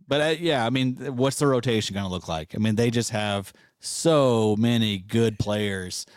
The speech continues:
at edge and at defensive tackle. Um,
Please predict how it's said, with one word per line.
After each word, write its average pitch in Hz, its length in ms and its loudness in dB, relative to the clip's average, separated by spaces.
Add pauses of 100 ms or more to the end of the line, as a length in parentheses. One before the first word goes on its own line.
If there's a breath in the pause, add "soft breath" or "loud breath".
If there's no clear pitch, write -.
(140 soft breath)
at 123 220 -4
edge 117 440 -2
and 117 280 0
at 107 100 -2
defensive 107 360 -4
tackle. 98 540 -6 (360 soft breath)
Um, 98 500 -6